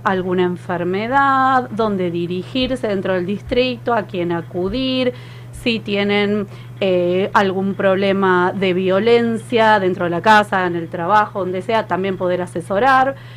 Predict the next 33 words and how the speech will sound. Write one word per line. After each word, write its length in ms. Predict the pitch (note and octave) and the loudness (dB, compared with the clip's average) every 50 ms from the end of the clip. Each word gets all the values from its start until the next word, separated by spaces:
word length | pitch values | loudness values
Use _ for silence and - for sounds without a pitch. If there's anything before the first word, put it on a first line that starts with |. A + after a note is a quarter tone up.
| - - - - | -20 -20 -10 -6
eh, 280 | - E3+ E3+ E3+ F3 F3+ | -4 -2 -2 -2 -4 -4
ya 200 | F3 - F3 E3+ | -4 -4 -4 -2
que, 160 | F3 F3+ F3+ | 0 -2 -2
bueno, 340 | F3+ F3+ G3 F#3 F3+ E3 D3+ - - - - - - - - | 0 -2 -2 0 0 -2 -4 -8 -12 -18 -20 -20 -14 -10 -6
en 160 | E3 E3 D#3+ | -6 -4 0
todos 180 | A3 G#3+ A3 G#3+ | 2 2 2 2
los 140 | G#3+ F#3 | 0 -2
distritos, 720 | F#3+ G#3 G3 - - A3 A3 - - A#3+ A#3+ B3 A#3+ A#3+ - - | -4 -6 -6 -6 -8 -8 -8 -4 0 0 2 2 0 -2 -8 -8
eh, 220 | E3 E3 F3 - | -6 -6 -6 -6
hay 200 | - F3+ F#3 F#3 | -4 -4 -2 -2
lugares 340 | F#3+ F#3+ F#3 G3+ G#3+ A3+ A3+ G#3 | 0 0 2 2 2 2 0 0
donde 220 | F#3 F3 E3+ D#3+ | -2 -2 -2 -4
vos 140 | F3 E3+ - | -6 -8 -6
podés, 400 | - F#3 E3+ F3 F3+ F#3 F3+ - - | -4 -2 0 0 0 0 0 -4 -8
eh, 380 | - E3 D#3+ E3+ F3 - - - - - - - - | -14 -12 -12 -12 -12 -14 -14 -16 -16 -18 -18 -12 -8
ir 400 | - G#3 G#3 G#3 G3+ A3+ A#3+ A#3 - - - - - - | -4 -2 0 2 2 2 0 0 -2 -8 -18 -18 -14 -12
y 120 | - F#3 | -8 -8
te 80 | G3 F3+ | -8 -6
pueden 440 | - F3+ F#3 F3+ F#3 F#3 G3 G3+ - | -4 0 0 2 2 2 0 -2 -2
ayudar 520 | F#3 F3 E3+ - - F#3+ F3+ F#3+ F#3+ G3 G#3 | -4 -4 -4 -6 -6 -2 0 2 2 2 2
o 60 | G#3+ | 0
acompañar, 800 | G3 E3+ E3+ E3+ E3+ F3 F3 F3+ G3 G#3 G#3+ G#3+ G#3+ A3 A#3 A#3+ - - - - - - - - - - | -2 -2 -4 -6 -4 -4 -2 -2 -2 0 0 2 2 0 0 -4 -8 -14 -18 -18 -18 -18 -18 -18 -10 -4
eh, 200 | - F3+ F3 F3 - - | -2 0 0 0 -2 -2
o 100 | E3+ D#3+ | -4 -2
sea 140 | A3+ G3 | -2 0
que 60 | F3+ G#3 | 2 2
vamos 240 | G#3 A3 A3 G#3 | 2 2 0 -4
a 40 | G#3+ | -6
estar 160 | - - A3+ | -4 0 0
asesorando 560 | A3+ A3 A3 G#3+ - A3 G#3 G#3+ G#3+ A3 G#3+ G#3 | 0 0 0 -4 -4 -2 0 0 0 -2 -4 -4
sobre 280 | - G3+ F#3 F#3 F#3+ - | -4 -4 -4 -4 -4 -4
todo 240 | A3 G#3+ G#3+ A3+ | -2 0 2 2
eso, 500 | B3 C4 C4+ B3+ - - C4+ B3+ B3+ C4 | 4 4 4 2 0 0 0 0 0 0